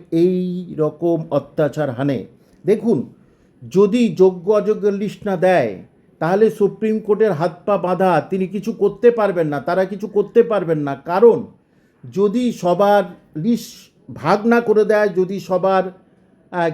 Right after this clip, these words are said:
কে মাপ করে দেয় যে ঠিক আছে যাক, এতজনের জন্য এতজনের চাকরি কেন যাবে, তাহলে বললাম সারা ভারতবর্ষে এই রায়টা উদাহরণ হিসাবে থাকবে। অর্থাৎ কিছুদিন পরে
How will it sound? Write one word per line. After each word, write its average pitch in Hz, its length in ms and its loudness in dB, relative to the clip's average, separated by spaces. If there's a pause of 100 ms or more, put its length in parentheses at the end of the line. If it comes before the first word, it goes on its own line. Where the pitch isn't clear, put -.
কে 180 340 2
মাপ 180 400 -2
করে 202 220 4
দেয় 185 220 2
যে 175 120 -2
ঠিক 185 260 -6
আছে 180 280 0
যাক, 165 480 -4
এতজনের 175 760 -2
জন্য 185 220 0
এতজনের 180 540 -4
চাকরি 156 320 -2
কেন 170 320 0
যাবে, 147 360 2
তাহলে 214 440 4
বললাম 139 460 -4 (360)
সারা 196 280 -2
ভারতবর্ষে 190 720 0
এই 220 140 2
রায়টা 202 540 0
উদাহরণ 196 540 0
হিসাবে 208 340 -4
থাকবে। 151 380 -4
অর্থাৎ 190 580 0
কিছুদিন 220 540 -2
পরে 143 440 -2